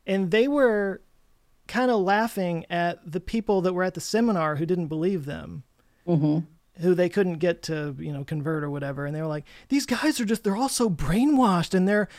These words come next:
Speaker 1: it's like they're all, you know, in a cult or something," you know? And it was kinda like,
Speaker 2: <laughs> Duh.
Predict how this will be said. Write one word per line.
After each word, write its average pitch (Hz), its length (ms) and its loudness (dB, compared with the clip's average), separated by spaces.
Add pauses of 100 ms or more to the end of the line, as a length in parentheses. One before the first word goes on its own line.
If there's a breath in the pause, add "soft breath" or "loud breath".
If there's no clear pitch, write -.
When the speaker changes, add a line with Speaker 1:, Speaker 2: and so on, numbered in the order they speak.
(120 loud breath)
Speaker 1:
it's 208 120 -2
like 262 180 -2
they're 233 180 2
all, 247 400 2 (240 soft breath)
you 262 120 4
know, 233 320 4
in 208 120 2
a 220 80 2
cult 330 360 4
or 214 120 6
something," 180 640 4
you 185 80 2
know? 180 260 2
And 190 80 2
it 190 80 4
was 196 140 4
kinda 214 240 0
like, 175 340 -2 (1040 soft breath)
Speaker 2:
<laughs> - 400 6
Duh. 156 360 6